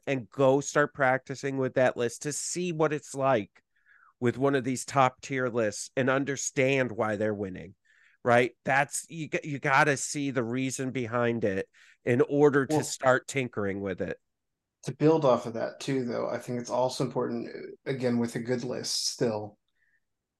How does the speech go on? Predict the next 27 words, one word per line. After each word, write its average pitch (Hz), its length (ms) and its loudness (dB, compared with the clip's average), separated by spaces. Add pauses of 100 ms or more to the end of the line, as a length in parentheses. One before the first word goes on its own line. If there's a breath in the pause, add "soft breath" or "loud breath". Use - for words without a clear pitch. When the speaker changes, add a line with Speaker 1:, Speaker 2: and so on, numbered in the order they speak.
(420)
Speaker 2:
play 160 220 8
these 165 260 2
lists 139 300 0
that 127 100 2
are, 120 280 0
that 120 160 -4
are 113 180 -2
getting 123 340 0
traction. 131 800 -2
Yeah, 117 320 0 (680)
Kyle's 120 300 -2
list 143 180 2
still 147 180 4
did 143 200 0
really 143 220 4
well. 143 220 4
Like, - 120 -8
play 135 180 -4
Kyle's 143 280 2
list, 127 120 -4
like, 135 200 -2 (260 loud breath)
play 156 200 6
these 165 240 4
really 143 180 6
good 185 200 6
lists, 117 580 -2 (260)
right? 117 340 0